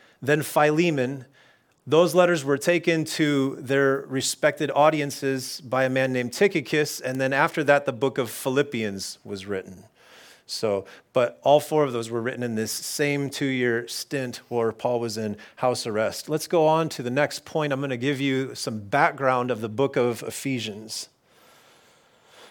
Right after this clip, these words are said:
<clears throat> Before we do that, you might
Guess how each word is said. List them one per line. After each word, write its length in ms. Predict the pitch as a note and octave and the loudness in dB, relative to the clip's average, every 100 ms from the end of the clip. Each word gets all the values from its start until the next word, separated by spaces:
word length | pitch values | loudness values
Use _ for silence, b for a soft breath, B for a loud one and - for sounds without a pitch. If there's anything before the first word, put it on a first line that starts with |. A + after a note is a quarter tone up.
| b b b b _ _ - | b b b b _ _ 2
<clears throat> 40 | G#3+ - - B B B B B _ _ _ _ _ - - | 4 4 0 B B B B B _ _ _ _ _ -18 -12
Before 300 | C#3+ D3+ F#3+ | -2 2 4
we 80 | D#3 | 6
do 120 | C3+ E3+ | 6 6
that, 140 | C#3 | 6
you 80 | C#3 | 2
might 320 | G3+ G3 | 0 0